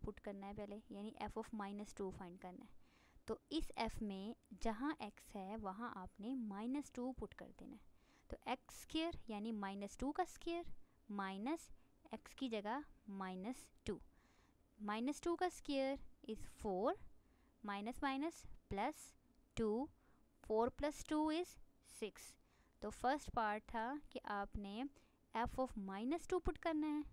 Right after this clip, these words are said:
तो जो क्वेश्चन गिवन है उसमें x की जगह माइनस टू पुट कर दें, आंसर आएगा सिक्स। Second part है f of zero, यानी x की जगह zero put करें। तो इस question में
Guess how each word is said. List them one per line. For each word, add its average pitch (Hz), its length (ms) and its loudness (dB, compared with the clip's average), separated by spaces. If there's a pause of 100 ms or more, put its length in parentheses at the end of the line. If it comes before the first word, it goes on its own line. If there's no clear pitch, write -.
(240)
तो 226 80 0
जो 240 260 4
क्वेश्चन 302 500 2
गिवन 214 300 0
है 214 320 -6 (160)
उसमें 220 480 0 (140)
x - 220 -4
की 254 140 -2
जगह 202 280 -2
माइनस 196 520 -4
टू 277 140 2
पुट 294 220 -2
कर 262 200 2
दें, 269 360 -4
आंसर 196 340 -4
आएगा 190 240 -4
सिक्स। - 460 -12 (1000)
Second 330 380 -2
part 240 280 4
है 233 280 2 (160)
f - 300 -2 (100)
of 240 220 2 (140)
zero, 277 300 4 (400)
यानी 214 300 0 (100)
x - 300 -4
की 262 160 0
जगह 214 340 0
zero 247 360 2
put 214 200 -2
करें। - 220 -10 (600)
तो - 80 -4
इस 302 200 -2
question 262 340 2
में 240 260 -2